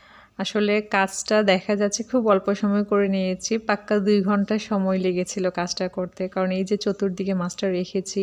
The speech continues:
আহ, তার জন্য কিন্তু কাউন্টার টপের চারপাশটাকে খুব সুন্দর মতো সময় নিয়ে ক্লিন করা লাগছে। তো এখন আসলে ফ্রিজটা ক্লিন করার পরে মনে হচ্ছে যে না,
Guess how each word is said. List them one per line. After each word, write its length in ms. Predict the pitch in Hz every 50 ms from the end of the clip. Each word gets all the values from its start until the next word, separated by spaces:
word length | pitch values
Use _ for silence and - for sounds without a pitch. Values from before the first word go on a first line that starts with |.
| 214
আহ, 680 | 247 - - - - - - - - - - - 185 180
তার 260 | 180 - 180 175 175 175
জন্য 180 | - 190 190 190
কিন্তু 240 | 180 190 185 180 196
কাউন্টার 400 | 190 - 180 180 180 180 190 185
টপের 320 | 180 - 185 185 - 190 185
চারপাশটাকে 800 | - - 185 180 180 - - 180 180 - - - 185 - - 185
খুব 200 | - - 214 190
সুন্দর 340 | - - 208 190 185 185 180
মতো 240 | 180 180 175 - 190
সময় 300 | 185 - 196 185 180 180
নিয়ে 220 | 175 175 175 175 175
ক্লিন 260 | 175 - 180 180 180
করা 260 | 180 - 180 175 175 175
লাগছে। 400 | 175 170 175 - - - - 185 - 240 - _ _ _ _ - - - - - - - - _
তো 120 | - - 196
এখন 300 | 175 180 - - 202 196
আসলে 400 | - - 190 - - 202 202 202
ফ্রিজটা 480 | 202 - 202 196 190 190 - - 208
ক্লিন 260 | 196 - 214 202 202 202
করার 280 | 202 - 214 202 208 202
পরে 340 | 208 - - 202 202 202
মনে 260 | 202 196 190 190 190 190
হচ্ছে 440 | 190 185 180 - - - 190 180
যে 240 | 175 - 180 175 175
না, 180 | 175 175 170